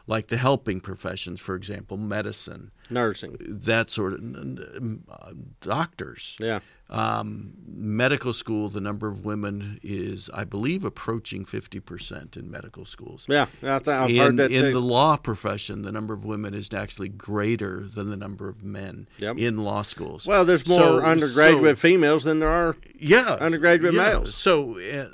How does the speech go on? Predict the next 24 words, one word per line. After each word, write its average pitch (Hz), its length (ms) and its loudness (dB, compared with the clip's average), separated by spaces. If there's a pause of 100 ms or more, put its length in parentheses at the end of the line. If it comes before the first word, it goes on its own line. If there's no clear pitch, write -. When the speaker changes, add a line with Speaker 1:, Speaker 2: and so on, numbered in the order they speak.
(440)
Speaker 1:
th-, 170 300 4
things 170 340 2
are 135 120 4
happening 127 420 2
there. 98 160 -4
So 110 320 -2 (340)
there 131 220 4
is 143 180 0
that 120 220 0
difference. 127 440 -6 (360)
Um, 131 480 2 (480)
beyond 156 500 2
that, 101 460 -2 (100)
um, 127 380 -8 (180)
there's 139 220 -2
a 135 40 -2
difference 147 440 -4
in 127 100 -6
how 110 260 -6
you 127 200 -8
want 113 320 -8
to 107 180 -8
approach 104 580 -10
problems. - 600 -8